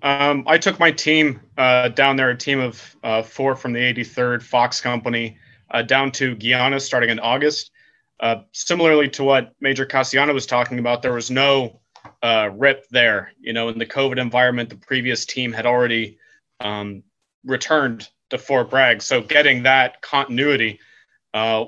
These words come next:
you know, was a challenge. And of course, the, the outgoing team did a very good job setting us up, but to a certain degree, uh, we arrived there and had to look at the situation with new eyes. Uh, we were there from August through December, um,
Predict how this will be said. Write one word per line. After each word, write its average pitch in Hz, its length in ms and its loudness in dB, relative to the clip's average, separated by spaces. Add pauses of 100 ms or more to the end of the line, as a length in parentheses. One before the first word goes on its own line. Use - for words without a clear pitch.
you 147 80 0
know, 135 100 4
was 113 220 -2
a 107 40 -10
challenge. 123 560 -2 (140)
And 120 100 -8
of 113 120 -10
course, 117 280 -4
the, 120 280 0
the 120 120 -4
outgoing 127 460 0
team 117 200 -6
did 117 120 -6
a 113 60 -6
very 120 240 -2
good 113 100 -4
job 113 260 -2
setting 117 260 -4
us 104 160 -8
up, - 260 -2
but 113 160 -6 (140)
to 120 120 -10
a 117 40 -8
certain 127 320 -6
degree, 117 440 0 (460)
uh, 113 160 -2
we 120 120 -4
arrived 120 320 0
there 120 120 0
and 117 100 -4
had 120 160 -4
to 113 80 -12
look 120 160 -4
at 120 120 -4
the 104 80 -16
situation 117 600 -4
with 107 160 -10
new 117 180 -4
eyes. 104 460 -4 (460)
Uh, 107 140 -4
we 113 60 -4
were 120 140 -4
there 135 220 4
from 123 460 -2
August 139 480 2
through 131 280 -4
December, 139 680 -4 (720)
um, 107 400 -10